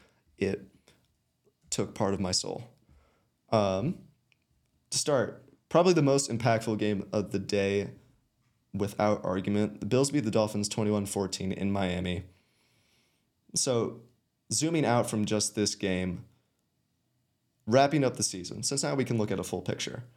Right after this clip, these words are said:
Dolphins finished ninth, Bills finished tenth in offensive E P A per play in the last five weeks. It's not a totally encompassing thing, but it's one of the best that we've got.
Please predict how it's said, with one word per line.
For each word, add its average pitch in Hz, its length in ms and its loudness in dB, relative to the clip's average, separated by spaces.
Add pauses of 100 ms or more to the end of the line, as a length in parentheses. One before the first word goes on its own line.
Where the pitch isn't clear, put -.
(420)
Dolphins 135 340 4
finished 135 320 0
ninth, 104 480 0 (240)
Bills 120 200 4
finished 113 260 0
tenth 104 200 0
in 104 60 0
offensive 98 680 -4
E 107 120 0
P 104 160 0
A 98 80 0
per 107 80 -2
play 98 260 0
in 90 60 0
the 90 80 -2
last 90 260 -2
five 98 220 0
weeks. 92 260 -2 (1040)
It's 113 140 0
not 135 180 4
a 120 40 0
totally 147 340 4
encompassing 151 520 -2
thing, 139 380 2 (160)
but 107 80 -4
it's 101 120 -2
one 107 120 2
of 104 60 0
the 104 60 -2
best 104 220 0
that 101 100 -6
we've 101 140 -4
got. - 240 -6